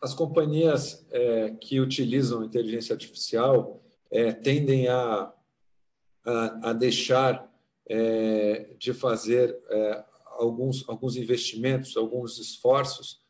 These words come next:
que sem inteligência artificial você não seria capaz de fazer.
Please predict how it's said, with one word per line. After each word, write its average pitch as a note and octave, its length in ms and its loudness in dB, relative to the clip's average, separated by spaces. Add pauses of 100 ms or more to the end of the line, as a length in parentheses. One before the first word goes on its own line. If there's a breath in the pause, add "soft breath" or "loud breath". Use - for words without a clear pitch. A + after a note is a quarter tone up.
que B2+ 100 -6
sem C#3 240 0
inteligência B2 560 0
artificial - 920 -2 (220)
você A#2+ 320 -2
não B2+ 120 0
seria C3 300 4
capaz A#2+ 580 0
de - 60 -14
fazer. G#2 400 0